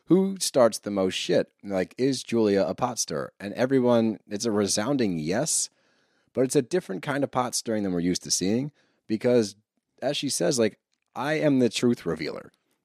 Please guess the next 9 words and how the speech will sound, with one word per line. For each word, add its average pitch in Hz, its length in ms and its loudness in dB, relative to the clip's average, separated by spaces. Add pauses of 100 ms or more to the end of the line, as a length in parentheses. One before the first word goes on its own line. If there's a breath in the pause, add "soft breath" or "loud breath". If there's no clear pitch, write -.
(140)
I 120 180 2
am, 127 220 4
like, 110 200 2
anti-bullshit. 101 920 0
My 98 200 0
job 95 420 0
is 80 300 -2
to 85 240 -4
get 95 260 0